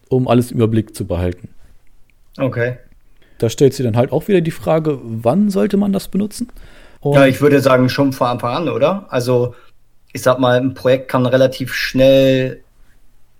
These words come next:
Speaker 2: kompliziert werden, wenn man nicht aufpasst und einem aus dem Ruder laufen. Also meine Intuition wäre jetzt halt von, von Anfang an planen. Also bei dem Projekt, was ich jetzt gerade bearbeite, da haben wir auch von vornherein eine Aufgabenliste aufgesetzt und,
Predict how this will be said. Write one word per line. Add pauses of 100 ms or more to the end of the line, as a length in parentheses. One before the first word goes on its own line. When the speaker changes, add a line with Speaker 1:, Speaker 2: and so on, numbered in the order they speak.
(120)
Speaker 2:
kompliziert
werden,
wenn
man
nicht
aufpasst
und
einem
aus
dem
Ruder
laufen.
Also
meine
Intuition
wäre
jetzt
halt (540)
von,
von
Anfang
an
planen.
Also
bei
dem
Projekt,
was
ich
jetzt
gerade
bearbeite,
da
haben
wir
auch
von
vornherein
eine
Aufgabenliste
aufgesetzt
und,